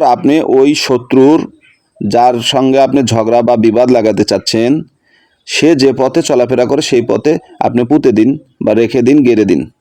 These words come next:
ঠিক আছে? দাফন করে দিন। এর ফলে ওই লোকটা মানে যেখানে যাবে মানুষজন, মানে আপনার তো, আপনি ছিলেন একজন অসহায় মাজলুম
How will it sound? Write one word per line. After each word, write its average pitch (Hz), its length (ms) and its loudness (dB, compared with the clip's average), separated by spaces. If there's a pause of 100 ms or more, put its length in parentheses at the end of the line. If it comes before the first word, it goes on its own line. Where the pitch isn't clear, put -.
(280)
ঠিক 143 120 0
আছে? 160 240 -2
দাফন 113 320 -2
করে 92 200 -2
দিন। 60 140 -4 (840)
এর 185 180 2
ফলে 139 340 0 (440)
ওই 160 200 2
লোকটা 139 520 0 (920)
মানে 139 300 0
যেখানে 165 480 0
যাবে 139 320 0
মানুষজন, 139 640 0
মানে 117 220 0
আপনার 143 460 0
তো, 175 100 2 (120)
আপনি 139 300 -2
ছিলেন 147 280 2
একজন 135 300 0 (160)
অসহায় 143 440 0
মাজলুম 131 360 2